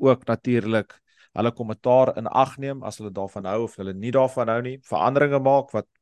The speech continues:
baie gebeur en dan ook deur, ehm, twee prototype phases gaan, ehm, om seker te maak ons kry die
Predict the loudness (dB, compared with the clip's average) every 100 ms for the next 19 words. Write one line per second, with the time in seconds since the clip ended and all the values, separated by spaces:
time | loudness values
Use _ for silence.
0 | 0 4 4 2 -2 2 0 0 _ _
1 | _ _ _ -6 -4 2 2 4 2 0
2 | -2 0 4 4 2 -4 -18 _ _ -4
3 | -2 0 -2 -4 -10 -18 _ _ _ 0
4 | 2 2 4 4 4 -2 -4 0 -2 -2
5 | -6 -12 -10 -10 -16 _ -12 -8 -8 -8
6 | -10 -6 -6 -8 -6 -8 -8 -12 -6 -4
7 | -6